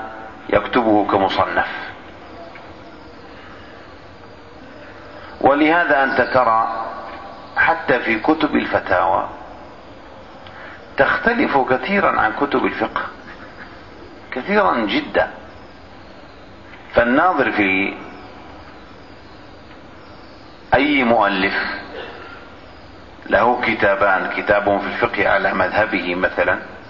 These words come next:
وله كتاب في الفتوى أو في الفتاوى، تجد أن كتابته في الفتاوى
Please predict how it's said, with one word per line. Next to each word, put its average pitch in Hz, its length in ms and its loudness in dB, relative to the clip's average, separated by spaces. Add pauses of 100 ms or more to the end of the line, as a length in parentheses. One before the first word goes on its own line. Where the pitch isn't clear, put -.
(580)
وله 123 500 4
كتاب 117 480 2
في 110 80 0
الفتوى 98 540 4 (1600)
أو 104 100 4
في 113 100 0
الفتاوى، 104 720 4 (760)
تجد 185 280 2
أن 120 240 4
كتابته 107 800 2
في 107 100 -2
الفتاوى 101 720 2